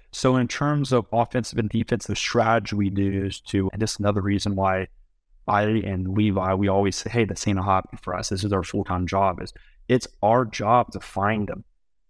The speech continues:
best way for us to help shelter ourselves and our investors. And what that is, is we're gonna maximize the current tax code with help of C P As and attorneys. And this is their professional job.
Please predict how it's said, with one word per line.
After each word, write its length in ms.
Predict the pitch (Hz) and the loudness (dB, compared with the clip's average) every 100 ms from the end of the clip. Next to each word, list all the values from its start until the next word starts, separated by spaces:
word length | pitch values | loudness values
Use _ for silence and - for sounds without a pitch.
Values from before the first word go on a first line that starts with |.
| _ | _
best 320 | 113 110 - | 0 0 -2
way 300 | 107 98 110 | 0 0 0
for 220 | - 95 | -2 0
us 220 | 98 113 - | 0 0 -2
to 160 | 104 | -4
help 220 | 95 104 | 0 0
shelter 600 | - - 101 110 107 98 - _ - | 0 -2 0 0 0 -2 -4 _ -4
ourselves 560 | 101 - 101 104 - | -2 0 2 2 -2
and 80 | 101 | -4
our 100 | 95 | -4
investors. 600 | 90 92 - - - - | -4 -8 -8 -10 -16 -18
And 100 | 92 - | -20 -2
what 120 | 113 | 2
that 160 | 101 98 | 2 2
is, 200 | 107 - | 2 0
is 100 | 110 | -2
we're 140 | 98 | 0
gonna 160 | 98 92 | 0 -2
maximize 720 | 95 104 - 107 95 98 - | 0 0 0 -2 0 -2 -4
the 60 | |
current 300 | - 104 87 | -6 -4 -6
tax 340 | - 113 - - | -2 -2 -2 -4
code 300 | 95 92 92 - - - | -2 -2 -4 -10 -20 -8
with 180 | 107 - | -8 -2
help 220 | 98 - | -2 -2
of 120 | 92 | -6
C 180 | - 98 | -2 -2
P 180 | 101 95 | -2 -4
As 300 | 90 90 - | -6 -8 -14
and 100 | - - - | -20 -20 -8
attorneys. 500 | 101 - 95 90 85 | -6 0 0 0 -4
And 100 | 98 | -6
this 160 | 92 98 | -4 -4
is 120 | 90 | -4
their 120 | 90 | -4
professional 800 | - 87 - - 92 - - 95 | -2 -4 -6 -4 -4 -4 -8 -6
job. 340 | 90 82 85 | -2 -2 -2